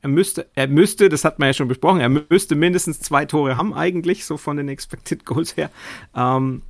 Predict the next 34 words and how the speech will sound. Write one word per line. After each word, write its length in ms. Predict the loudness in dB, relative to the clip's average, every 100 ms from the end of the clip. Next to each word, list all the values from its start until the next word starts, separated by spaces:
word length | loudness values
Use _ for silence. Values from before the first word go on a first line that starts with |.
| -4 2
aber 160 | 2
er 140 | 0 -2
kommt 240 | 0 0
zumindest 400 | 0 0 0 -2
in 80 | -4
die 80 | -2
Abschlusssituationen 1000 | -2 -4 -2 -2 -2 -6 -6 -6 -6 -8
zum 220 | -10 -4
Teil 260 | 0 2
und 240 | 2 -2 -12 -14 -12 -10 -10
ich 140 | -12 -2
berechne 440 | 2 4 4 4
da 140 | 4 2
halt 140 | 0
auch 100 | 0
immer 240 | 2 2
so 260 | 2 2 0 -8 -20 -20 _
die 100 | -6
Tatsache 600 | 0 0 2 -2 0 -2 -2
mit, 320 | 2 2 2
ne, 200 | -2 -2
dass 400 | 0 0 -2 -6 _ _
er 220 | -2 0
halt 180 | 0 -2
von 200 | -4 -6
ga-, 140 | -6 -6
äh, 120 | -10 -8
wirklich 380 | -4 -4 -4 -6
von, 320 | -6 -6 -10
von 200 | -12 -6
ganz 240 | -6 -6
unten, 420 | -6 -8 -6 -6 -8 _ -20 _ -10
äh, 220 | -8 -8 -12 -4
kommt, 420 | -2 -2 -4